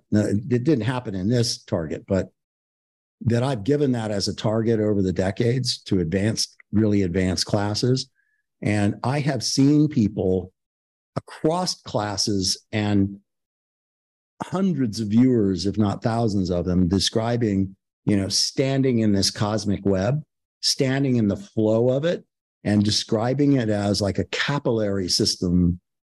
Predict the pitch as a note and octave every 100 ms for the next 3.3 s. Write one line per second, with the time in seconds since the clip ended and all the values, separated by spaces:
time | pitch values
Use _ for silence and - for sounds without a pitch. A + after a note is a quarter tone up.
0 | _ _ _ A2 G#2 G2+ G2 G2 F#2+ F2
1 | F#2 A#2+ C3+ F#2 F2+ F2+ - - - _
2 | _ _ _ G2+ G#2 G#2 G2+ G2 F#2+ F2+
3 | - -